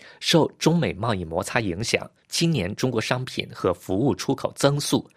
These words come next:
将减慢到百分之四点五，而去年为百分之五点一。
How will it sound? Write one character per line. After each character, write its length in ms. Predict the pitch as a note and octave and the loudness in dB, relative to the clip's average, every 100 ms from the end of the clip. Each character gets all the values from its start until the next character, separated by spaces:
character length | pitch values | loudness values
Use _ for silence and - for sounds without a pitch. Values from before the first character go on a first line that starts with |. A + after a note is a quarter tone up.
| - _ | -20 _
将 240 | C#3 C3 | -2 -2
减 240 | B2+ - D#2+ | -4 -4 -2
慢 240 | A#2+ F2+ | -4 -2
到 180 | F2+ D#2+ - | -2 -2 -4
百 140 | - | -2
分 180 | - A2 | -2 -2
之 280 | - A#2 - | 2 0 0
四 320 | - - D3+ | -4 0 0
点 240 | - E2+ - - - | 2 2 0 -6 -8
五， 200 | F#2 F2+ - _ _ _ - - - | -2 -2 -4 _ _ _ -20 -20 -2
而 160 | G2 - | -2 0
去 260 | - D#3+ | -2 -2
年 240 | F2+ D#2 - | -2 -6 -8
为 100 | E2 | -8
百 180 | F2 - | -6 -6
分 140 | - G#2+ | -6 -2
之 220 | A2 A2 | 0 0
五 120 | F2+ A2+ | -2 -4
点 160 | - - - | -4 -4 -2
一。 200 | C3+ | -2